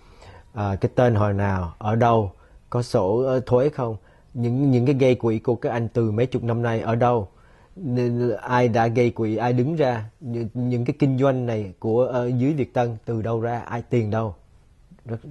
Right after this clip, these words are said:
rất là đơn giản, tôi chỉ hỏi mấy cái câu đó thôi. Tôi chỉ ngắm vào cái, cái, ờ, anh muốn đi theo tìm cái, cái, cái đó thì anh đi theo cái, cái đồng tiền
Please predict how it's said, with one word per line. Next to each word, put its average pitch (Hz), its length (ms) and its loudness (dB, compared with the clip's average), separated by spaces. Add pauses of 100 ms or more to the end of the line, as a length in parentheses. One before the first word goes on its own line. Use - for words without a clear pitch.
rất 113 160 0
là 110 60 2
đơn 95 240 2
giản, 87 200 -4
tôi 113 160 -2
chỉ 113 60 0
hỏi 85 180 -4
mấy 110 120 -4
cái 123 100 -4
câu 104 200 -4
đó 101 180 -6
thôi. 98 100 -8 (1080)
Tôi 117 100 4
chỉ 127 140 4
ngắm 139 360 6
vào 117 280 4
cái, 127 220 -2 (140)
cái, 131 240 0
ờ, 127 220 2 (320)
anh 135 200 4
muốn 175 380 4
đi 139 100 4
theo 135 440 0 (120)
tìm 110 340 2
cái, 117 100 -6
cái, 139 460 -2
cái 131 80 -4
đó 131 200 -6
thì - 60 -6
anh 113 120 0
đi 113 80 0
theo 113 200 -2
cái, 123 160 -4 (340)
cái 127 100 -2
đồng 107 200 2
tiền 95 260 0